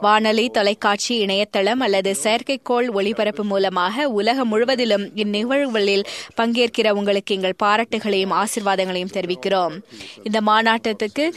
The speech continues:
வந்துள்ள பொது அதிகாரிகளையும் பொது துணைக்குழு தலைமைகளையும் நாங்கள் பாராட்டுகிறோம்.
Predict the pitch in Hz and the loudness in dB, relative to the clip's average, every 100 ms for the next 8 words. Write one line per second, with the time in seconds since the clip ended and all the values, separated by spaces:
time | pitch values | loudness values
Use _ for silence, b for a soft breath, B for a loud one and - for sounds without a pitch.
0 | B - 214 220 214 208 208 214 220 214 | B -4 0 2 4 2 2 2 2 2
1 | 202 208 196 196 202 247 294 - 214 220 | 0 2 2 2 0 0 -2 -2 0 0
2 | 208 220 214 240 - 214 208 202 - 196 | 0 -2 -2 -2 -2 0 0 -4 -2 0
3 | 208 220 208 196 185 190 190 180 185 180 | 0 0 -2 -2 0 -2 -2 0 -2 -2
4 | 190 180 175 180 185 196 180 185 | 0 2 0 -2 -2 -2 -2 -4